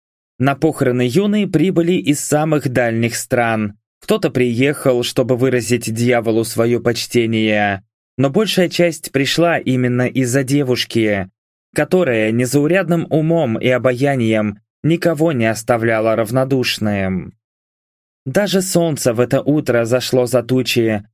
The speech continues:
словно отказываясь наблюдать за тем, как предадут земле ту, кто каждый новый день встречал его с улыбкой.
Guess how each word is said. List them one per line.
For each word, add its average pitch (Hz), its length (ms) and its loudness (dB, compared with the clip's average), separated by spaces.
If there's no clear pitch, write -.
словно 165 480 0
отказываясь 117 840 0
наблюдать 117 540 0
за 123 120 0
тем, 120 520 -2
как 175 240 -2
предадут 123 540 0
земле 120 340 2
ту, 120 440 0
кто - 180 0
каждый 131 520 0
новый 123 320 2
день 156 320 0
встречал 143 580 0
его 110 300 0
с - 160 -6
улыбкой. 101 1040 0